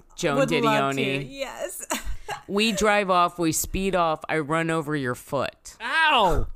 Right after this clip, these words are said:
Speaker 3: <laughs> Why?
Speaker 1: You were too close.
Speaker 3: Oh my gosh.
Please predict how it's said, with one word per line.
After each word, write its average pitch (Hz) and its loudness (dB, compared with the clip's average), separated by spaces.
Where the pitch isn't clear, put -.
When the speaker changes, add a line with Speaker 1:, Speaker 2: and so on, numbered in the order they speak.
Speaker 3:
<laughs> - -20
Why? 180 0
Speaker 1:
You 185 -8
were 180 -2
too 185 -4
close. 190 -6
Speaker 3:
Oh 147 -8
my 123 -8
gosh. - -16